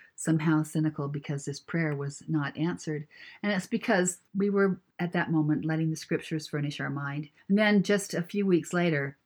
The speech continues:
in Paradise, California, we interviewed so many members of the church who had lost their homes in a raging fire that had come through their beautiful town. And interestingly enough, they felt the same protective power that we had asked for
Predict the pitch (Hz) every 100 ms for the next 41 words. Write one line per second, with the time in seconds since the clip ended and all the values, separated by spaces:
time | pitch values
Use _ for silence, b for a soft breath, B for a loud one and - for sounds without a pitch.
0 | - 165 165 185 170 160 151 - 156 143
1 | 147 165 156 143 143 B B B 180 180
2 | 175 170 160 156 151 170 165 165 160 160
3 | 160 151 147 147 - 208 156 - - b
4 | b b 190 175 185 175 165 190 196 -
5 | 185 180 196 190 143 156 151 160 151 143
6 | 151 156 156 151 156 151 147 143 - 151
7 | - 156 151 - 151 156 151 143 139 139
8 | - 139 - 143 139 151 - _ - 185
9 | 180 175 - _ - 220 269 262 294 262
10 | 262 254 151 151 185 - - _ 196 196
11 | 196 190 - 190 165 - 180 - 180 180
12 | 185 - - 170 160 165 151 - - 156
13 | 151 156 180 _ _ _ _ 160 175 208
14 | 180 147 160 - - 143 135 143